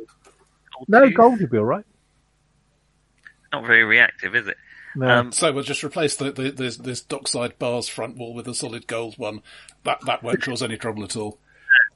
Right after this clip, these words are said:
Speaker 2: No, not at all. Um, so, but I'm just looking at the glass. Is it looking like, I mean, how thick is it? I presume it's reasonably thick because
Speaker 3: Yeah,
Speaker 2: it's,
Speaker 3: I mean
Speaker 2: it's, it's, it's basically got winter storms coming in and stuff.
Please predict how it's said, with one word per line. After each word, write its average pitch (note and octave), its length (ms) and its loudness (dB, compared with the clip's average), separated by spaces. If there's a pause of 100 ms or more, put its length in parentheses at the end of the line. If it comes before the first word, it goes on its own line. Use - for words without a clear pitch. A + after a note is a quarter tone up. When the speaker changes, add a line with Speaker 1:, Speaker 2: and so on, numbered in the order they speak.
(140)
Speaker 2:
No, F#3+ 240 6
not E3+ 260 6
at - 140 -4
all. A#2+ 200 2 (420)
Um, F3+ 520 6 (500)
so, F#3 340 4 (160)
but E3+ 180 2
I'm D#3 180 2
just E3 180 -8
looking F#3+ 240 -4
at E3+ 80 -8
the D3+ 80 -8
glass. C#3+ 340 0 (120)
Is D3+ 180 0
it E3+ 180 0
looking C#3+ 420 -2
like, C3+ 300 0
I D#3 40 -6
mean, C3+ 160 -2
how D#3 200 4
thick - 320 -6
is A2+ 80 -6
it? G#2+ 100 -2
I G#2 80 -4
presume D3+ 400 2
it's - 160 -12
reasonably B2+ 500 0
thick - 420 -8
because - 100 -8
Speaker 3:
Yeah, D#3 200 2
Speaker 2:
it's, B2+ 100 0
Speaker 3:
I - 20 -4
mean A#2+ 300 -8 (240)
Speaker 2:
it's, - 320 -4
it's, - 320 0
it's - 220 0
basically D3+ 380 2
got C#3 180 0
winter C#3 280 0
storms D#3 480 4
coming G2+ 260 -4
in G2 140 0
and F#2 140 -8
stuff. F2+ 260 -8